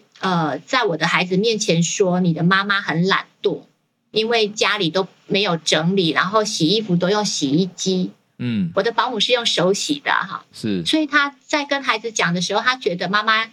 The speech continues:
Speaker 1: 应该要手洗袜子才会干净。
Speaker 2: 哦，天哪。
Speaker 1: <laughs> 好，那你看哦，就是，这是别人的标准，
Speaker 2: 是。
Speaker 1: 那我需不需要做到？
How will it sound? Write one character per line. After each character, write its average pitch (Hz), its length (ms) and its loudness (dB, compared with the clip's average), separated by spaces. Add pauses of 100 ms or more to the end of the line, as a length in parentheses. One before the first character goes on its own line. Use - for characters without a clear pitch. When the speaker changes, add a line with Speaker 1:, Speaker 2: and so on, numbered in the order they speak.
(100)
Speaker 1:
应 240 160 -2
该 233 180 0
要 226 320 2 (140)
手 - 360 2
洗 - 300 -4
袜 190 300 2
子 - 200 -14
才 165 160 -4
会 185 140 2
干 165 340 -2
净。 - 300 -8 (300)
Speaker 2:
哦， 131 200 2
天 147 300 4
哪。 135 180 0 (800)
Speaker 1:
<laughs> - 540 -4
好， - 240 -2 (100)
那 381 140 0
你 302 100 0
看 294 300 0
哦， 226 120 2
就 277 140 -2
是， 302 380 2
这 339 100 -2
是 330 100 0
别 233 320 0
人 226 300 0
的 202 240 0
标 226 380 -2
准， - 260 -2
Speaker 2:
是。 - 200 -6
Speaker 1:
那 392 120 2
我 214 160 0
需 214 180 -4
不 269 120 -4
需 254 180 -2
要 220 140 2
做 220 360 0
到？ 170 380 -2